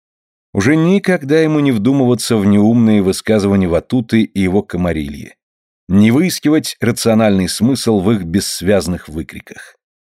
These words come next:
Но хоть со службой у аппаратов было покончено, увы, Ланна не мог отказать себе в удовольствии подойти то к одному, то к другому щиту с приборами, поздороваться с операторами. Он радовался встречам, радовались и ему.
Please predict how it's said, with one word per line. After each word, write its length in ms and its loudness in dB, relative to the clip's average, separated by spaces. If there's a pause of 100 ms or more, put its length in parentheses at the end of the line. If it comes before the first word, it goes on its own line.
(480)
Но 120 0
хоть 180 -4
со 120 0
службой 540 -2
у 100 0
аппаратов 500 0
было 220 0
покончено, 800 -2
увы, 220 -2
Ланна 300 -2
не 120 -2
мог 280 0
отказать 400 -4
себе 180 -6
в 60 -4
удовольствии 540 0
подойти 680 -2 (280)
то 120 -2
к 80 -4
одному, 380 -2
то 120 -2
к 80 -2
другому 400 2
щиту 340 -6
с 80 -12
приборами, 640 -8 (360)
поздороваться 560 0
с 120 -6
операторами. 680 -6 (640)
Он 180 2
радовался 540 0
встречам, 600 -2
радовались 600 0
и 100 0
ему. 340 -2